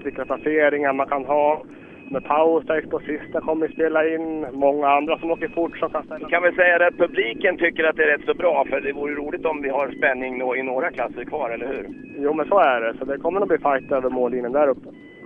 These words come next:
Speaker 2: Härligt, stort grattis, det här har ni gjort jättebra.
Speaker 1: Tack så mycket.
Speaker 2: Ja,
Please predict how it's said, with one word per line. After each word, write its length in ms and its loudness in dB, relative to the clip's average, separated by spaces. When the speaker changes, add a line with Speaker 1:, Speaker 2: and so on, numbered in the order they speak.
Speaker 2:
Härligt, 480 2
stort 280 4
grattis, 480 2
det 80 4
här 200 8
har 100 4
ni 140 -2
gjort 260 0
jättebra. 600 4
Speaker 1:
Tack 200 0
så 60 -2
mycket. 380 0
Speaker 2:
Ja, 240 8